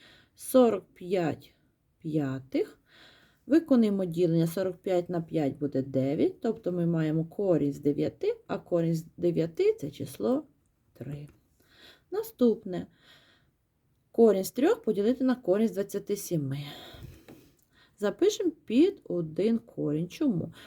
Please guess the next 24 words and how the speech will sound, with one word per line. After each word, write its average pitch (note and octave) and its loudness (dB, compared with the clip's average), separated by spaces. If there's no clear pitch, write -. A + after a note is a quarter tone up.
Ну, A4 0
тому F#4+ 2
що B3 0
корінь B3 4
з A#3+ -2
трьох A3 -2
в - -8
нас F3 -6
немає C#4 2
такого C4+ 0
числа, G3 -4
а F3 -4
корінь F#3+ -2
з E3 -2
двадцяти E3+ 0
немає. D3+ 2
Тому A4 4
для F#3+ -2
цього F#4 4
нам A3 2
і E3+ -2
потрібні B3 2
властивості E3+ -4
коренів. D3+ -2